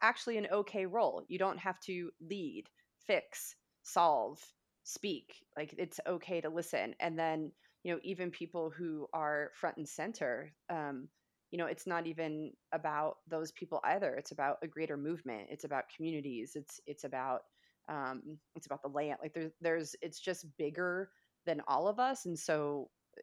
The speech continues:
in that sense, we shouldn't, we shouldn't be, we shouldn't take it personally. We should really look at, like, what are the unique ways that we can contribute to a world that, um,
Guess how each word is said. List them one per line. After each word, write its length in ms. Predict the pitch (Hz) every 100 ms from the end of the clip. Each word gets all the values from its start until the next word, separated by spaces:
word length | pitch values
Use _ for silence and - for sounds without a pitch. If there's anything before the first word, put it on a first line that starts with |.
| -
in 180 | 175 165
that 240 | 160 180
sense, 320 | - 165 151 -
we 60 |
shouldn't, 440 | 151 175 160 151 - - _ _ _ _ _ -
we 60 |
shouldn't 320 | 175 214 - 190 170 -
be, 600 | 160 160 156 151 147 147
we 80 | 180
shouldn't 260 | 190 170
take 240 | - 170 160
it 140 | -
personally. 640 | - 185 - 151 139 135 135
We 60 | 147
should 200 | 160 156
really 240 | 160 151
look 280 | 143 143 151
at, 100 | 143
like, 200 | 127 - - - -
what 260 | 156 156 156
are 100 | 151
the 120 | 143
unique 400 | 139 139 143 131
ways 240 | 143 131 127
that 140 | 123
we 140 | - 139
can 480 | - 135 127 123 151 _ -
contribute 760 | 156 143 - 165 147 143 131 131 - - - -
to 180 | 196 156
a 60 |
world 600 | 135 139 143 143 139 139 127 _ _ _ _ _ _ -
that, 560 | 170 156 131 127 - - - _ _ _ -
um, 420 | 147 143 -